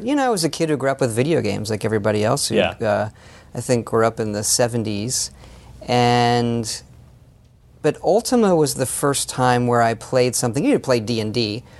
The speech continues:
Speaker 1: where that kind of experience translated, you know,
Speaker 2: Yeah.
Speaker 1: where I felt like I could do a lot of things in the world, despite it being whatever, sixteen pixels or eight pixels by
Speaker 2: <laughs>
Speaker 1: eight pixel tiles. Um, it felt very real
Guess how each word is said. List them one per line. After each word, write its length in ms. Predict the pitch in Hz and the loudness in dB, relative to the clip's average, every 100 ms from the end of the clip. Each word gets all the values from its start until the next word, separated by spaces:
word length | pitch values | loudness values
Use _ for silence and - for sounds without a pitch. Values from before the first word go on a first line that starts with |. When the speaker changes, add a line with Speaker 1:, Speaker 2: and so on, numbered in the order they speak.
| - - | -16 0
Speaker 1:
where 140 | 139 | 0
that 400 | 127 151 165 165 | 2 2 2 2
kind 200 | - 160 | 2 2
of 120 | 131 | 4
experience 640 | 127 - 147 139 143 135 - | 0 -2 0 2 2 2 -2
translated, 640 | - 139 - 180 233 240 - - - - | 0 2 2 2 2 0 -10 -20 -18 -4
you 120 | 147 | 0
know, 100 | 160 | 2
Speaker 2:
Yeah. 40 | |
Speaker 1:
where 100 | 165 | 4
I 80 | 135 | 2
felt 380 | 127 - 147 - | 2 0 0 0
like 500 | 135 131 131 - - - - - - - - - - | 2 2 2 -4 -16 -20 -20 -20 -20 -20 -20 -20 -6
I 100 | 143 | -4
could 180 | - 143 | -2 0
do 240 | 135 151 | 2 2
a 20 | 147 | 4
lot 240 | 139 143 | 4 2
of 80 | 131 | 0
things 400 | - 143 143 135 | -2 0 0 0
in 140 | 135 | 0
the 100 | 131 | 0
world, 380 | 131 170 165 131 | 0 0 0 0
despite 400 | 139 - 151 147 | -2 0 0 0
it 120 | 135 | 0
being 360 | 131 131 127 131 | 0 0 2 2
whatever, 340 | 135 135 123 | 0 0 0
sixteen 560 | 123 - - - 127 123 | -2 -2 -4 -4 -2 0
pixels 340 | 131 - 127 | -2 -2 0
or 120 | 120 | 0
eight 160 | 117 120 | 0 -2
pixels 280 | 127 - 127 | -4 -2 0
by 100 | 117 | 0
Speaker 2:
<laughs> 20 | |
Speaker 1:
eight 160 | 123 - | 0 -2
pixel 280 | 131 - | -2 -2
tiles. 600 | 110 - 143 123 117 117 - - - - | -4 0 2 2 0 -2 -8 -14 -20 -8
Um, 540 | 123 123 123 123 123 - - | 0 2 4 2 -2 -6 -6
it 80 | 147 | -2
felt 280 | - 226 196 | 2 0 2
very 240 | 208 202 | 2 2
real 520 | 196 214 202 107 101 | 2 2 2 0 -2